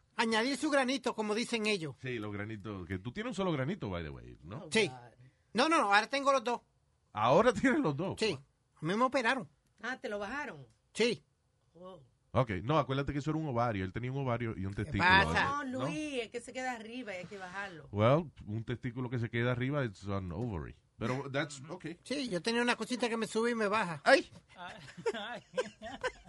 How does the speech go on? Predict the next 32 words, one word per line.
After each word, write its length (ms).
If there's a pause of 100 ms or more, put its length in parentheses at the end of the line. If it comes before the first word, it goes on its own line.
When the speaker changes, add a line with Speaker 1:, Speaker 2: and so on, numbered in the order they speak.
(380)
Speaker 2:
Bueno, 260 (340)
una 160
de 80
las 100
cosas 240
más 140
ridículas 500
que 160
estaba 300
viendo, 300
que 80
ahora 140
la 80
compañía 440
Band-Aid 540 (1000)
va 140
a 40
hacer, 460
eh, 360
la, 180
la, 320 (680)
la 180
curita, 580 (640)
¿cómo 160
es 60
la, 140
la, 180
la 140
curita 380
esa? 220
La, 120
Speaker 3:
La 100